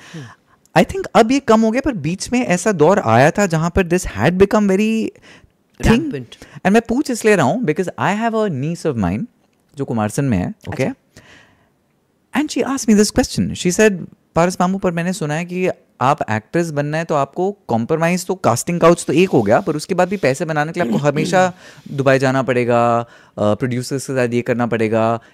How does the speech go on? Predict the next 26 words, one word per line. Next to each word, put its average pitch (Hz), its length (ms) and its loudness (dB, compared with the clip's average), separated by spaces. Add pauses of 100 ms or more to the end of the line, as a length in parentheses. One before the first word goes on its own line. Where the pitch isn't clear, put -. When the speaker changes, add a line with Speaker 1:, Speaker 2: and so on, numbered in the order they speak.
(160)
Speaker 2:
If 143 80 -4
you 202 140 -4
don't 170 300 -2
become 190 380 -2 (160)
also 185 560 2
a 143 60 0 (200)
call 135 180 4
girl 135 260 2
in 135 140 -2
that 127 120 0 (120)
sense, 151 260 -8
you 120 140 -10
can't 147 220 -8
sustain 117 240 -8
your 123 160 -4
life। 95 360 -6 (380)
How 392 100 6
true 262 320 0
is 247 140 2
it - 20 -2 (160)
today? 156 240 6
Because 156 280 2
I 208 60 0
know 320 160 -2
f-, - 240 -2
about 190 140 6